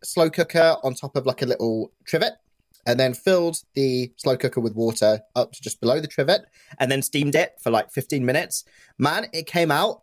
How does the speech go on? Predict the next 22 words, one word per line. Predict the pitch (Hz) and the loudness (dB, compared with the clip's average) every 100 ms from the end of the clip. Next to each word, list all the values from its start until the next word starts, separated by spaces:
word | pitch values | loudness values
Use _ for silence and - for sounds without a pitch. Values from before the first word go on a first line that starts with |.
| _ | _
I | 131 156 175 180 185 175 - _ - | 2 2 2 2 0 -4 -8 _ -6
double | 135 160 160 | -2 -2 -4
forked | - 147 107 - - - | 0 0 0 -8 -20 -18
to, | - 143 127 | -4 -2 -2
to, | 113 - 123 120 120 - - | -4 -4 0 0 2 -2 -2
uh, | 120 117 110 _ _ - | 0 0 -2 _ _ -6
tear | 160 131 | -2 -2
the | |
chicken | 123 139 131 | -4 -8 -4
breasts | 127 - | -4 -6
apart. | - 139 147 | -6 -2 0
I | 131 | 0
don't | 120 | -4
have | 110 104 | -4 0
a, | 113 110 101 _ _ - - | 2 2 -2 _ _ -6 -2
a, | 110 | 0
so | 104 139 - | 0 -2 0
any | 127 | -4
kind | 123 120 | -2 -2
of, | 113 | -2
like, | 107 | 0
bl-, | 135 | 0